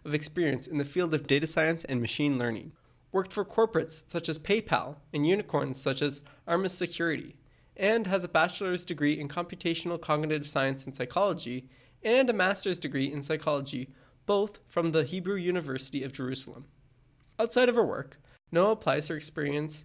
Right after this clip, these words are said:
to promote women in tech through founding and leading the Women in Data Science Israel community, and contributes her knowledge to benefit animals and humans as an A I and data strategy mentor for the Good Food Institute, an advisory board member for Modern Agriculture Foundation,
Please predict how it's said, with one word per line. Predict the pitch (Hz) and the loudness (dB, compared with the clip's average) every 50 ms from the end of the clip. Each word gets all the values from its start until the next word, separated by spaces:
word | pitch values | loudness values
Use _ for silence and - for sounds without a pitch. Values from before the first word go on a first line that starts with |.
| - _ _ | -18 _ _
to | - 165 147 | -2 -2 -2
promote | 147 - - 151 165 180 180 | 0 0 2 2 4 4 2
women | 175 170 175 190 190 196 | 0 0 0 0 0 0
in | 202 190 | -4 -4
tech | - - 139 139 139 - - - - | -2 0 0 0 -2 -6 -14 -20 -12
through | - 175 151 | -10 -10 -2
founding | - 165 160 165 175 185 202 208 202 | 0 2 2 2 2 2 0 0 0
and | 170 139 | -2 -2
leading | 139 135 131 135 143 147 151 - - - | -4 -2 -2 -2 -2 -4 -6 -10 -8 -4
the | 156 | 0
Women | 143 143 151 170 180 | 2 2 2 2 2
in | 180 175 170 | 0 0 0
Data | - 131 135 143 143 | 0 0 0 0 -2
Science | - 135 135 135 135 135 - - | -2 0 0 0 -2 -4 -6 -6
Israel | 139 139 143 151 156 | -6 -2 -2 -2 -2
community, | 151 - 170 147 131 - 110 110 113 135 - - _ _ _ _ _ _ _ - | -2 -2 -2 -2 -2 -4 -6 -10 -14 -16 -18 -20 _ _ _ _ _ _ _ -2
and | 208 185 202 202 | 0 0 0 0
contributes | - 269 247 - - 226 220 262 254 262 - | -2 -4 -4 -4 -4 -4 -2 -4 -4 -4 -2
her | 247 | 2
knowledge | 233 180 131 120 135 139 - - - _ _ _ | 4 4 4 4 2 0 -6 -10 -14 _ _ _
to | - 156 | -4 0
benefit | 151 165 165 165 - - 175 160 - - - | 2 2 2 2 0 0 -2 -2 -2 -4 -4
animals | 170 175 185 190 202 196 | -2 0 0 0 0 0
and | 226 254 202 | 0 -2 0
humans | 156 151 127 120 123 123 135 - - - _ - - _ _ _ _ _ - | 0 0 0 0 -2 -4 -6 -8 -10 -14 _ -20 -20 _ _ _ _ _ 2
as | 156 135 | 4 6
an | 139 147 147 190 | 6 4 4 4
A | 190 190 185 | 4 6 6
I | 151 147 160 | 8 8 6
and | 165 151 147 127 123 | 6 4 2 0 2
data | 143 147 156 156 151 | 2 2 2 2 0
strategy | - - 151 143 139 139 139 - 165 | -2 0 0 2 2 0 0 -2 -2
mentor | 143 135 147 151 151 143 117 120 135 - - | 0 2 0 0 0 -4 -6 -6 -8 -12 -8
for | - 147 | -4 -4
the | 139 131 | -2 0
Good | 156 165 165 160 | 2 0 0 0
Food | - 196 180 156 | -4 -6 -4 -4
Institute, | 143 131 139 - 135 131 - 135 135 135 - - - - _ _ _ _ _ _ _ _ _ _ _ | -4 -4 -4 -6 -6 -4 -4 -2 -4 -4 -8 -14 -20 -20 _ _ _ _ _ _ _ _ _ _ _
an | - 135 131 135 135 - | 2 2 2 2 0 -4
advisory | 147 131 - 143 156 170 165 151 190 190 | -4 -2 2 2 4 4 2 2 -2 -2
board | 143 156 160 170 170 165 | 0 2 2 2 4 4
member | 156 131 127 123 127 135 151 151 | 2 0 2 2 0 -2 -2 -4
for | - - 139 127 | -4 -2 0 0
Modern | 120 123 127 135 143 151 156 | 2 2 2 2 2 0 0
Agriculture | 131 139 147 151 156 151 - 147 143 143 - 147 | 0 0 0 0 0 -2 -2 -2 -2 -2 -4 -4
Foundation, | 143 - 147 139 131 127 120 127 - 120 113 131 135 | 0 0 2 2 2 0 -2 -4 -4 -6 -8 -10 -10